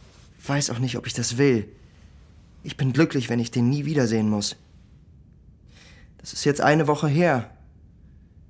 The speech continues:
Seitdem hat die Elektronik sich normal verhalten. Meine Laptop-Lampe leuchtet nicht mehr, mein Herd bleibt aus, wenn ich ihn nicht einschalte. Keine Ahnung, was das war.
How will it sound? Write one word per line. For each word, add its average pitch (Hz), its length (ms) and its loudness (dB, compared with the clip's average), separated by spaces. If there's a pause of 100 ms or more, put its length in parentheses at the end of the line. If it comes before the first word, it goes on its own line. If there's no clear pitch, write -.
(380)
Seitdem 143 500 2
hat 147 140 0
die 165 80 0
Elektronik 147 520 0
sich 151 200 -4
normal 160 320 4
verhalten. 117 560 0 (960)
Meine 117 180 4
Laptop-Lampe 151 720 2
leuchtet 147 440 2
nicht 147 180 -6
mehr, 151 360 -4 (160)
mein 123 140 0
Herd 151 300 2
bleibt 135 300 0
aus, 147 300 0
wenn 127 80 0
ich 127 100 -6
ihn - 80 -2
nicht 120 160 -2
einschalte. 160 640 0 (1700)
Keine 143 240 0
Ahnung, 156 280 2
was 117 140 -6
das 123 240 -4
war. 120 280 -2